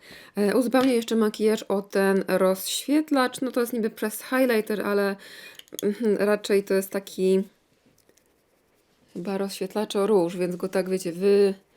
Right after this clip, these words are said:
pośrodkuję między miejscem, w którym normalnie aplikuję róż i rozświetlacz.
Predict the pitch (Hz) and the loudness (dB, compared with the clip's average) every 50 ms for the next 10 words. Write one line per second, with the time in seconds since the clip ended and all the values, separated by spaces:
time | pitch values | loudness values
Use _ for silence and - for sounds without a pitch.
0 | _ _ _ _ _ _ _ _ _ - - 226 233 - - 262 196 190 - - | _ _ _ _ _ _ _ _ _ -6 -6 -4 -4 0 2 2 2 2 0 -2
1 | - - 233 226 220 185 185 185 202 214 233 226 - - - 196 202 196 190 190 | 0 4 4 6 6 6 4 4 2 0 -2 -4 -6 -4 -4 -2 -2 -2 -2 -2
2 | 196 196 196 202 202 208 202 - 202 190 196 - - - 196 196 185 190 185 185 | -2 0 0 0 0 -2 -4 -4 -6 -6 -6 -8 -8 -6 -4 -2 0 -2 -2 -2
3 | 185 190 190 190 190 185 185 180 180 175 - 185 175 - - 190 190 180 180 180 | -2 -2 0 0 0 0 -2 -2 -4 -6 -8 -10 -8 -6 -6 -4 -2 -2 -2 -4
4 | 185 190 - _ _ _ _ _ _ _ _ _ _ - 208 208 196 196 196 - | -6 -8 -12 _ _ _ _ _ _ _ _ _ _ -2 0 2 2 2 0 -4
5 | - - - - 190 185 185 185 190 - - - 196 190 190 - 196 196 220 240 | -10 -12 -6 -4 -2 -2 -2 -2 -6 -8 -6 -6 -6 -6 -4 -2 -2 0 0 -2
6 | 240 - - - - | -4 -8 -14 -14 -18